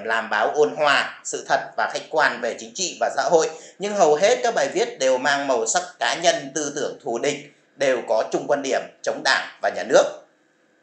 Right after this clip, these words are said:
Từ khi thành lập, I G A V N còn ra nhiều thông báo, tuyên bố tham gia ký, vận động kêu gọi các cá nhân, tổ chức tham gia ký tên và tuyên bố công khai chống đối lại các hoạt động của chính quyền.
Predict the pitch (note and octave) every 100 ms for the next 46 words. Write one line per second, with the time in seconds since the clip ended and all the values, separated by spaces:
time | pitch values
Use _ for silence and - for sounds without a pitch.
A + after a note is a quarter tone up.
0 | _ _ - - - - G3+ A#3 G#3+ G3+
1 | F3+ - - - _ F3+ F3 F3 F3+ E3+
2 | D#3 E3 D#3 D#3 D3 C#3 C3 C3 C3 C#3+
3 | C#3+ C3+ B2 A#2 A#2+ C#3 C3 A#2+ A2 B2
4 | C#3 D3 C3 B2 A2 A2 B2 - D3 C3
5 | B2 C#3 B2+ B2 - D#3 C#3+ F3+ D#4+ -
6 | D3+ D3+ D3 - D3 C3 C#3 A2 F3 -
7 | D3+ D3+ C#3 C3 G2 - F#3 - C#3 B2
8 | C3 C3 - C3 C3 E3 D3 C3 A#2 -
9 | C#3+ C3 C3 C3 B2+ - - _ _ _
10 | G#3 F#3+ F3 F3+ F#3 F3 E3+ D#3 C#3+ F#3+
11 | F#3 D3+ E3+ - - - _ - C3 A#2+
12 | - F3 E3 B2+ - - - F#2 - C3+
13 | - F3 D3 A#2+